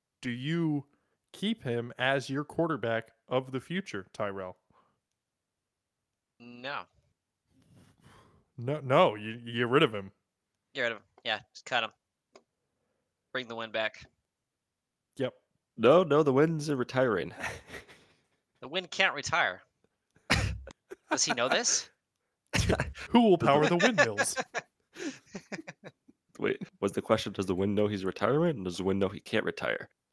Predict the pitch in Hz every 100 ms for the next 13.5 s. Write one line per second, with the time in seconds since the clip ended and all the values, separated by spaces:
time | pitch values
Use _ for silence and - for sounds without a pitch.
0 | - 254 262 240 226 220 214 226 226 240
1 | 233 196 170 160 - 240 240 226 214 202
2 | 190 185 180 196 147 104 _ _ _ _
3 | _ _ _ 156 165 143 170 - - -
4 | 180 135 143 131 95 - _ _ _ _
5 | _ _ _ _ - 139 117 - 170 226
6 | 120 _ _ _ _ - 220 196 170 247
7 | 156 - _ _ _ _ _ - 277 285
8 | - 202 196 175 160 147 139 143 139 131
9 | 127 127 139 220 - - 139 117 98 98
10 | 110 98 - - - _ _ _ - -
11 | - - 131 98 - - - 131 151 135
12 | 139 113 107 107 104 101 - 123 131 131
13 | 110 101 104 -